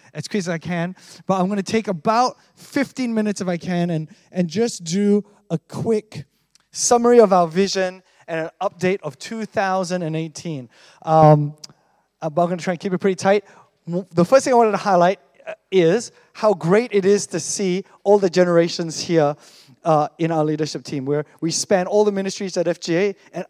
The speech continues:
I think, I'm gonna take a bit of a risk, it's recorded, um, I think we have every decade represented here.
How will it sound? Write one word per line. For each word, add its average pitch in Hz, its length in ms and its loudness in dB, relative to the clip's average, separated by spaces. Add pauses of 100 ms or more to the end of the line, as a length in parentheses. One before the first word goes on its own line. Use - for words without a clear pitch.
I 320 180 -6
think, 190 400 0
I'm - 520 -20
gonna 170 80 -10
take 185 180 -10
a - 20 -8
bit 160 120 -4
of 147 60 -6
a 143 80 -4
risk, 143 380 -6
it's - 160 -20
recorded, 156 600 -6 (440)
um, 160 600 2 (440)
I 277 120 0
think 220 260 -4
we 202 140 -4
have 170 280 -2
every 202 280 -4
decade 160 500 -4
represented 135 720 -10
here. 120 220 -12